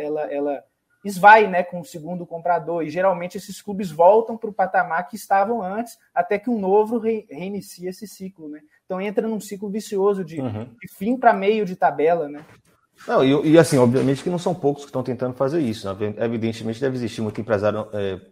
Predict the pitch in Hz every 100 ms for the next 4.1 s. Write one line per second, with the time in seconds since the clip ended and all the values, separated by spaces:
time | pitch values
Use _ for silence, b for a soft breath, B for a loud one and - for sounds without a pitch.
0 | _ 110 123 143 - 127 143 139 113 123
1 | 117 107 113 110 110 - 117 113 107 110
2 | 110 110 - 110 101 101 104 101 98 101
3 | 98 92 90 95 104 98 101 101 101 101
4 | 92